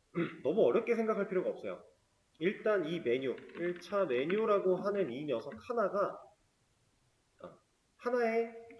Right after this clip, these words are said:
덩어리라고 생각을 할 거예요. 우리가 이렇게 이 덩어리를 지칭할 수 있는 레이아웃을 정할 겁니다. 그래서 이 메뉴를 통틀어서 감쌀 수 있는 메뉴 부분을 만들어 낼 거고요.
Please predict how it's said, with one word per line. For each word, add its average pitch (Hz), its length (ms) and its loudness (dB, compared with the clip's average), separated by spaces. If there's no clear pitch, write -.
덩어리라고 196 480 4
생각을 160 300 0
할 147 140 -2
거예요. 110 180 0
우리가 90 200 -10
이렇게 - 200 -20
이 175 220 -6
덩어리를 165 440 4
지칭할 175 400 0
수 160 140 -8
있는 131 500 -6
레이아웃을 127 680 -4
정할 127 200 -2
겁니다. 110 440 -6
그래서 180 380 0
이 156 120 -4
메뉴를 165 420 2
통틀어서 294 560 2
감쌀 151 360 0
수 156 120 -8
있는 143 280 -2
메뉴 185 320 2
부분을 139 540 -4
만들어 117 300 -4
낼 104 160 -6
거고요. 123 300 -4